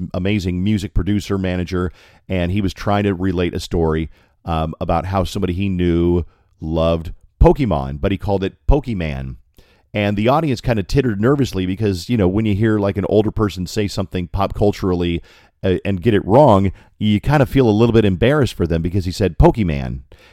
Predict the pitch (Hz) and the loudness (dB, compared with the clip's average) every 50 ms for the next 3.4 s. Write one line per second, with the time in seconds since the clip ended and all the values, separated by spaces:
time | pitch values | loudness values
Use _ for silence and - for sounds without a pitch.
0 | _ _ - 107 107 104 101 127 151 156 139 110 117 107 104 101 98 92 87 - | _ _ -2 0 0 2 4 4 6 6 6 6 6 6 6 4 2 0 -4 -8
1 | - - 147 147 123 - - 110 139 - - - _ _ _ - 151 160 - 135 | -4 0 0 0 0 2 2 2 2 2 0 -10 _ _ _ 6 6 6 6 4
2 | 107 85 71 65 65 69 82 - - _ - - _ _ _ _ _ _ _ _ | 2 2 0 0 -4 -6 -10 -14 -18 _ -20 -20 _ _ _ _ _ _ _ _
3 | - - - - 139 135 135 131 | -14 -4 4 6 8 8 8 8